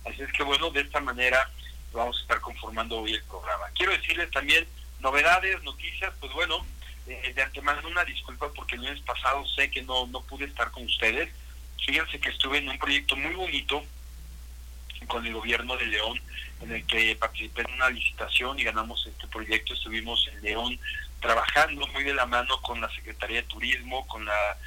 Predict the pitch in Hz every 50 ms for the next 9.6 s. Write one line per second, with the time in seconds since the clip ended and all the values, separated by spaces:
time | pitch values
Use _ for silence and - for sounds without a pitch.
0 | - - - - 120 120 113 - - - 135 131 131 - - - - 120 113 117
1 | 117 113 117 117 123 117 117 117 113 110 104 - - - - - - - - -
2 | - 107 101 - - 120 131 160 170 160 160 151 - - 117 113 110 113 113 117
3 | 117 - 117 110 107 104 98 - - - - - - - - - - - - -
4 | - - - 101 104 107 - - - - - 131 127 120 120 113 110 117 117 113
5 | 107 104 104 110 113 120 120 113 - - 117 110 107 - 135 139 - - - -
6 | - - - - - - - - - - - 139 151 160 175 185 180 - - 139
7 | 135 156 160 185 190 - 151 143 135 135 143 156 165 165 170 170 - - - -
8 | - - 156 135 131 127 127 131 131 123 123 - 131 139 143 - 120 - - 127
9 | 113 113 120 120 135 143 156 151 147 123 110